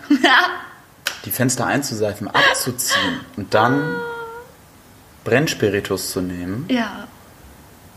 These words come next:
Speaker 2: Und mit Halblein, aber es ist wichtig, dass es Halblein ist. Also
Speaker 1: Es
Speaker 2: zersch-,
Speaker 1: ist schon wichtig, dass es
Speaker 2: ne?
Speaker 1: Halblein ist, ne?
Speaker 2: Geht zu Vater,
Speaker 1: Ja.
Speaker 2: holt euch das Halblein, das Halbleinenhemd aus dem Schrank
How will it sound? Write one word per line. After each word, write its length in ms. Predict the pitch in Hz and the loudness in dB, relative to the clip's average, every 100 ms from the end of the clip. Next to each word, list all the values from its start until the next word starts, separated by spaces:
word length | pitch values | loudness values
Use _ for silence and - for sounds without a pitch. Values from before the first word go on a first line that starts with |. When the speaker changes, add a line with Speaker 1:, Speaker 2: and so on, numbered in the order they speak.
| - - - - | -20 -20 -16 -8
Speaker 2:
Und 160 | 110 | -4
mit 260 | 110 - - | -4 -2 4
Halblein, 640 | 143 147 147 98 95 101 | 4 4 2 -2 -2 0
aber 100 | - | 0
es 120 | - | -2
ist 260 | - - 104 | -4 -4 -6
wichtig, 340 | - - 143 - | -6 -4 -4 -4
dass 140 | 113 | -6
es 180 | 104 - | -6 0
Halblein 460 | 104 98 98 98 87 | 2 2 -2 -6 -8
ist. 160 | 87 - | -10 -8
Also 200 | - - | -8 -4
Speaker 1:
Es 80 | - | 0
Speaker 2:
zersch-, 100 | 196 | 2
Speaker 1:
ist 80 | 185 | 4
schon 220 | - 190 | 4 4
wichtig, 280 | 175 175 170 | 4 2 -2
dass 160 | 165 156 | -2 -4
es 80 | 143 | 2
Speaker 2:
ne? 60 | |
Speaker 1:
Halblein 360 | 117 147 139 135 | 2 2 0 0
ist, 160 | 143 - | -4 -4
ne? 160 | 156 202 - | -4 -6 0
Speaker 2:
Geht 280 | 139 165 | 2 2
zu 100 | - | 0
Vater, 400 | 147 - 127 127 | 0 4 4 4
Speaker 1:
Ja. 260 | 139 156 - - - - - - | 0 0 0 -8 -16 -16 -18 0
Speaker 2:
holt 160 | 135 170 | 2 2
euch 100 | 262 | 0
das 200 | 147 - | -2 2
Halblein, 640 | 127 127 127 117 117 110 - - - | 4 6 6 6 4 0 -6 -14 -8
das 200 | 113 - | -6 0
Halbleinenhemd 720 | 120 117 120 107 107 107 104 | 2 2 2 0 -2 -4 -4
aus 140 | - - | -6 -6
dem 80 | 95 | -6
Schrank 440 | - 98 98 98 | -4 -4 -4 -6